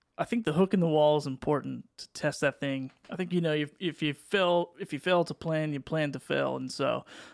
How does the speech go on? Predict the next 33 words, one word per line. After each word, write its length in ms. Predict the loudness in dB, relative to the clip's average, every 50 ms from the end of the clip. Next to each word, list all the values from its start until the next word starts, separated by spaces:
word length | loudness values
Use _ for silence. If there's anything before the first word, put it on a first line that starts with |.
| -14
I 40 | -8
think 140 | -6 -4 -4
it's 100 | -2 0
what 80 | 0 2
I 60 | 2
like 160 | 2 2 0
about 220 | 0 0 -2 0 0
Todd 240 | 0 2 2 2 2
when 60 | 0
he 60 | -2
comes 220 | -4 -4 -4 -2 -2
on 60 | -4
the 60 | -6
show. 320 | -6 -4 -2 0 0 0 -2
He's 160 | -4 -4 -4
always 260 | -2 -2 -2 -4 -6
saying 380 | -6 -6 -6 -4 -4 -6 -8 -12 _ -20 _ _ _ _ _ _ _ _ _ _ _ -20 -18 -14 -10 -4
kind 160 | -2 0 0
of, 160 | 2 2 2
like, 240 | 2 2 2 2 0
duh 320 | 2 4 6 6 6 4
things 400 | 2 0 -4 -4 -2 -4 -4 -6
like, 100 | -8 -4 -2
"Hey, 180 | -2 -2 -2 -4 -8 _ -6
put 100 | -4 -2
a 40 | 0
hook 200 | 0 -2 -2 -2
in 40 | -2
your 120 | -2 0
wall 420 | 2 2 2 2 2 0 -2 -6 _ _ -10
in 80 | -8 -8
your 80 | -6
garage 540 | -2 0 2 2 4 2 2 0 -2 -6 -14